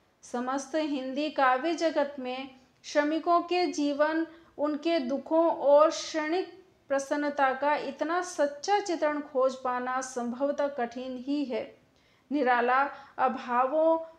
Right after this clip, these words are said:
दुखों व भूख से भय के चित्रण में जाति, वर्ण, धर्म और नस्ल का भेद अपना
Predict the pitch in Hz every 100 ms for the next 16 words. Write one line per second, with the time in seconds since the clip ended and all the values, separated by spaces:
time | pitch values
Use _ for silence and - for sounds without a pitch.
0 | - 240 277 320 320 330 320 294 240 262
1 | 294 294 - 277 226 - - _ _ 240
2 | 226 269 294 320 349 339 294 254 302 349
3 | 349 302 247 - _ 226 269 262 262 294
4 | 285 285 240 247 262 277 277 277 277 _
5 | _ _ _ _ 233 285 277 294 302 302
6 | - 285 285 247 269 285 302 294 277 226
7 | 254 247 269 269 - - 247 262 311